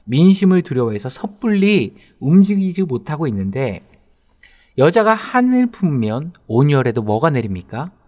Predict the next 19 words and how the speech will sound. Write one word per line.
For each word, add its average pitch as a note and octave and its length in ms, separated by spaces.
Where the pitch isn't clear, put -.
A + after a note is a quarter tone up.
서리가 G#3 400
내리죠. F#2+ 500
결국 D3 580
헤롯이 G#3 560
새롭게 A3 500
맞아들인 A2+ 680
이 F#3 180
빌립의 G3+ 600
아내였던 C3+ 580
헤로디아가요, C3 920
더 G3+ 360
세례 A#3 320
요한을 F3+ 280
죽이고 D#3+ 320
싶은 D#3+ 220
마음으로 G#2+ 560
앙심을 D#3+ 540
품고 F3 300
있다가 A2 520